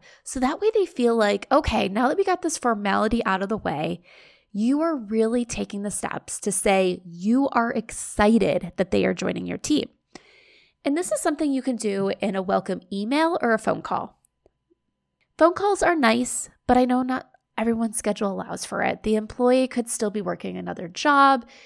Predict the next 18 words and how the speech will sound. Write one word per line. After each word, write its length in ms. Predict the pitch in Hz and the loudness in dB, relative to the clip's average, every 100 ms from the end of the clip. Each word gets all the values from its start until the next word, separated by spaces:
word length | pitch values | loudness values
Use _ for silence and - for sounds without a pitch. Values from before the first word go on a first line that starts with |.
| - _ _ | -20 _ _
You 240 | 196 247 | -2 0
might 200 | 254 254 | 0 -2
not 200 | 233 226 | -2 0
be 80 | 226 | 2
able 120 | 220 | 2
to 60 | 226 | 0
contact 540 | - 220 220 214 - | -2 -4 -4 -8 -4
them 160 | 220 214 | -4 -2
during 300 | 208 202 208 | -6 -6 -2
hours 540 | 196 196 202 208 196 | 0 2 0 -2 -4
that 180 | - 208 | -2 0
are 80 | 208 | 0
appropriate 500 | 208 208 202 208 202 | 0 -2 2 2 2
to 100 | 208 | -2
give 120 | 208 | -2
them 160 | 202 208 | 0 -2
a 40 | |
call. 440 | - 208 202 202 | 2 6 6 6